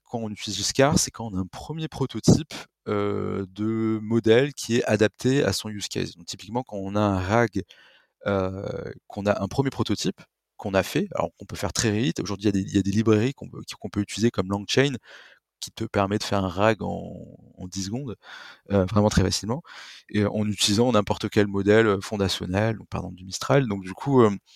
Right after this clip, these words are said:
du coup, euh, ça se fait assez vite, et c'est une fois que t'as ça, eh ben, Giscard rentre en jeu. Pourquoi ? Parce que on peut faire un scan de ce premier prototype pour trouver les premières vulnérabilités,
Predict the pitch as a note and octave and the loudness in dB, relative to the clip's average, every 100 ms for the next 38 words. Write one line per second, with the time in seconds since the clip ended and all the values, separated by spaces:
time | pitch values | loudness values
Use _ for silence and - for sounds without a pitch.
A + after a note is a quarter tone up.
0 | - - - _ _ _ - F#2+ - C#3+ | -16 -16 -20 _ _ _ -10 -6 0 2
1 | G2 G2+ - G2 - G#2 C3 - A2 G#2 | 4 2 0 2 2 0 -4 -2 -2 -2
2 | - - C3 - D#3 _ _ _ A#2+ - | -2 -6 -4 -2 -2 _ _ _ 2 4
3 | A#2 D3 - _ _ - G2+ G2+ G2 - | 2 0 -4 _ _ -10 -2 -2 -2 -4
4 | G2 - A#2+ G#2 G#2 - G2+ F2+ F2+ A#2+ | -6 0 0 0 -4 -10 -10 -10 -4 -4
5 | D3 - G#2+ - B2 C3+ F#2+ - A#2+ A#2 | -4 -6 -8 2 4 4 0 -2 -2 -2
6 | - - A#2+ G#2+ F#2+ - A#2 A#2 C3+ _ | -4 -4 0 0 0 2 2 2 -4 _
7 | - - - - A#2 A2+ A#2 - A2 - | -12 -10 -10 -6 -2 0 -2 -4 -8 -8
8 | - C#3+ - - - - - _ _ _ | -6 -6 -8 -20 -20 -20 -20 _ _ _
9 | - - - A#2 A#2 G2+ - C3 B2 G#2+ | -10 -8 -2 4 4 4 0 0 0 0
10 | G#2 G2+ F#2 F2+ B2 C#3+ | -2 -4 -4 -4 -2 -2